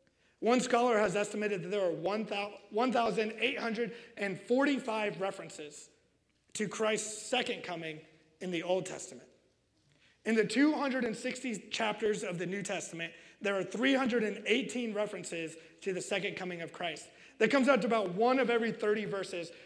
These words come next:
is talking about a promise that Jesus is going to come back again.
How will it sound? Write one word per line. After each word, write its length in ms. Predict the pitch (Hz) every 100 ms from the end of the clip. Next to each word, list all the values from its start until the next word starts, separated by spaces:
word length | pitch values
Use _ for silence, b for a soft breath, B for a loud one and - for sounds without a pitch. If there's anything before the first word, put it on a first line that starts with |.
| B -
is 180 | 185
talking 380 | 190 233 226 220
about 180 | 202 196
a 60 | 180
promise 400 | 214 208 196 -
that 180 | 170
Jesus 400 | 156 254 240 233
is 120 | 214 180
going 240 | 208 202
to 100 | 196
come 200 | 180 190
back 260 | 185 175 165
again. 320 | 165 165